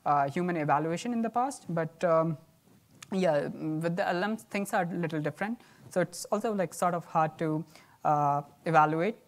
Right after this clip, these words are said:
these things. So more nuanced and, like, comprehensive el-, evaluation methods are needed to assess, like, these sort of models,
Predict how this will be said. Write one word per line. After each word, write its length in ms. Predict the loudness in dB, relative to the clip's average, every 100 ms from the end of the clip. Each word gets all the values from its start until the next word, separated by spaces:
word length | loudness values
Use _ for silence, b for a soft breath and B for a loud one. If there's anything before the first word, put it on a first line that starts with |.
| -2
these 180 | -2 0
things. 320 | -4 -6 -16 b b b -4
So 320 | 4 4 4
more 220 | 2 2
nuanced 540 | 2 2 0 -2 -4 0
and, 200 | 0 0
like, 240 | -4 -4 -2
comprehensive 420 | -2 -2 -4 -2
el-, 180 | -2 -4
evaluation 540 | 2 2 2 -2 -4 -4
methods 320 | -2 -4 -4
are 160 | -4
needed 320 | -2 -2 -2 -4
to 140 | -2
assess, 360 | -2 -4 -10 -8
like, 160 | -6
these 140 | -6 -4
sort 180 | -4
of 80 | -4
models, 460 | -4 -4 -4 -10